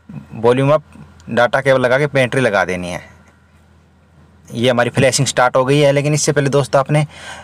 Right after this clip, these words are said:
ड्राइवर नहीं लगा रखे हैं तो एसपीडी के ड्राइवर हमें याद करके लगा लेने हैं। उसकी मैंने एक वीडियो बना रखी है all in one driver pack के नाम से,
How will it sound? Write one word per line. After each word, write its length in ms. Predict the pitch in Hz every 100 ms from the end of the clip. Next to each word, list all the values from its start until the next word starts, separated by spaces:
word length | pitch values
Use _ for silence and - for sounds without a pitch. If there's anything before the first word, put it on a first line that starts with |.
| - _ _ - -
ड्राइवर 420 | 127 127 139 151
नहीं 120 | 147 135
लगा 200 | 127 131
रखे 220 | 131 139
हैं 80 | 131
तो 140 | 147
एसपीडी 460 | 139 143 - 139 135
के 80 | 135
ड्राइवर 340 | 131 120 135
हमें 160 | 131 131
याद 220 | 120 113
करके 260 | 120 139
लगा 220 | 123 104 107
लेने 260 | 104 110
हैं। 300 | 113 107 73 - - - -
उसकी 280 | 131 - 156
मैंने 180 | 143 139
एक 60 |
वीडियो 280 | 131 135 135
बना 200 | 127 120
रखी 220 | 120 -
है 60 | 151
all 220 | 120 123
in 120 | 131 131
one 160 | 127
driver 260 | 120 123 123
pack 260 | - 123 -
के 80 |
नाम 180 | 120 120
से, 240 | 110 143